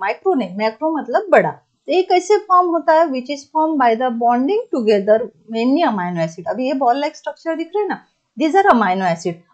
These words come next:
अभी ये जो लाइन है, these are the bond, this bond is called as the peptide bond। मतलब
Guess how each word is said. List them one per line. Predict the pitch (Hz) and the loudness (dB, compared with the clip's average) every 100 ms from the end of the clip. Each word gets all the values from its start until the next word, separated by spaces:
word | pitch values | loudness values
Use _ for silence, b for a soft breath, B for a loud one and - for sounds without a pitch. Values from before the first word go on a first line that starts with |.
| b | b
अभी | - 302 | 0 2
ये | 277 | 0
जो | 262 370 | 2 2
लाइन | 277 180 247 320 | 4 4 4 4
है, | 226 202 | 2 0
these | 247 233 - 226 | -2 -4 0 0
are | 233 | 0
the | 202 247 294 | -2 -4 -2
bond, | 247 330 196 165 _ _ 190 | 2 2 2 -2 _ _ -6
this | 320 339 | -4 -2
bond | 254 214 190 196 | 0 0 0 -4
is | 202 - | -8 -6
called | 185 170 | -4 -2
as | 165 165 | -4 -6
the | 330 | -4
peptide | 202 170 - 185 175 | -4 -4 -4 -6 -4
bond। | 170 170 180 | -6 -8 -12
मतलब | 185 214 208 214 | -8 0 2 0